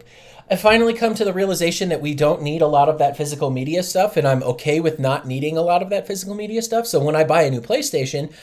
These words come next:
I'm going not, I'm not going to spend the extra, like, two hundred bucks for the disc version.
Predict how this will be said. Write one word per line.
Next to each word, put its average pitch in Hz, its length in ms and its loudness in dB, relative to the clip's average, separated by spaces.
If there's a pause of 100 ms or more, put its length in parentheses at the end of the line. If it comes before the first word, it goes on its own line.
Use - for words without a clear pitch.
I'm 160 140 -4
going 180 260 0
not, 180 220 -2
I'm 165 120 4
not 226 160 -2
going 208 140 0
to 196 60 -2
spend 208 220 -6
the 196 100 -2
extra, 175 240 -4
like, 160 160 -2
two 185 140 -6
hundred 170 180 0
bucks 147 220 -2
for - 100 -10
the 143 80 -8
disc 131 240 -4
version. 110 420 -6